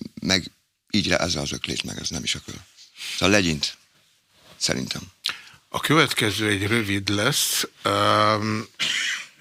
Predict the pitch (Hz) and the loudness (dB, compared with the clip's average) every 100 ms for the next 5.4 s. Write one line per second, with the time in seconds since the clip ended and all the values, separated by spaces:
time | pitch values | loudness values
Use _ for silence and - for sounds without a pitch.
0 | - - - - - - - 120 110 107 | -20 -10 -4 -4 -4 -4 -2 0 0 0
1 | 120 107 104 - 131 123 107 104 110 120 | 0 -2 -2 0 2 2 2 0 0 -2
2 | 120 - 110 110 - 110 110 110 110 120 | -2 -2 -2 0 2 2 4 4 2 2
3 | - _ - 95 - 107 98 113 107 104 | -4 _ -4 -4 -2 -4 -2 -4 -2 -4
4 | 101 98 98 113 107 104 92 104 92 101 | -4 -6 -4 -2 0 0 0 -2 -2 -2
5 | 90 98 98 | -2 -2 -2